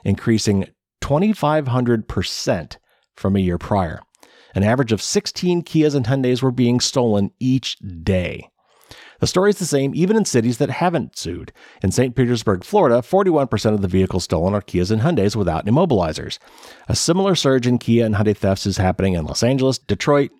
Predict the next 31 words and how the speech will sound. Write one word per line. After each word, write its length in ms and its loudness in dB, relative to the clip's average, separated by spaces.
Norfolk, 580 2
Burlington, 600 2
Portland, 400 0
Oregon, 440 0
Charlotte, 480 2
Omaha, 600 2
Louisville, 640 2
and 160 0
Saint 260 -4
Paul. 380 -12
In 100 0
statements 380 0
to 100 0
Motherboard, 460 2
Kia 180 0
spokesperson 720 0
James 300 0
Bell 260 4
said 140 -2
the 80 -6
lawsuits 520 2
filed 300 0
by 120 2
cities 320 0
against 280 -2
the 80 -6
company 320 -2
were, 220 2
quote-unquote, 500 0
"without 380 -2
merit," 420 -6